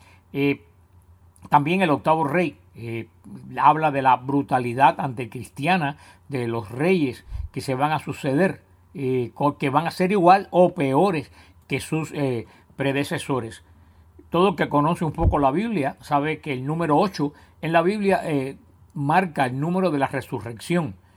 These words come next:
eh, porque Jesús, eh, re-, eh, resucitó al octavo día, el día siguiente al día séptimo. Y Juan le está advirtiendo a los cristianos de esta forma críptica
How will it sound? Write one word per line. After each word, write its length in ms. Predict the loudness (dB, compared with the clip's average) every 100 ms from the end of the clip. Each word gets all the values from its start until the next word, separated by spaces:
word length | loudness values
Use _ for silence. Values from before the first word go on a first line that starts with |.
| _ _ -8
eh, 200 | -4 -4
porque 300 | -2 -4 -4
Jesús, 400 | -8 -4 -2 -2 -4
eh, 120 | -10
re-, 220 | -8 -10
eh, 140 | -8 -8
resucitó 520 | -8 -10 -8 -4 -2
al 80 | -4
octavo 400 | 0 2 2 0
día, 300 | -2 -4 -6 -20 _
el 180 | -4 -2
día 200 | 0 -2
siguiente 640 | -4 -6 -4 -6 -6 -6 -2
al 240 | -4 -4
día 360 | -6 -2 -2 -4 _ _ _
séptimo. 680 | -14 -2 -2 0 -6 -8 -10 _ _ _ _ _ _ _ -12 -2
Y 80 |
Juan 240 | 2 4 2
le 60 |
está 140 | 2 2
advirtiendo 440 | 2 0 0 0
a 20 |
los 100 | -2
cristianos 500 | -4 -10 0 2 2
de 60 | -2
esta 120 | -6
forma 340 | -6 -4 -4 -6 -10 -8
críptica 600 | 0 0 0 -4 -4 -14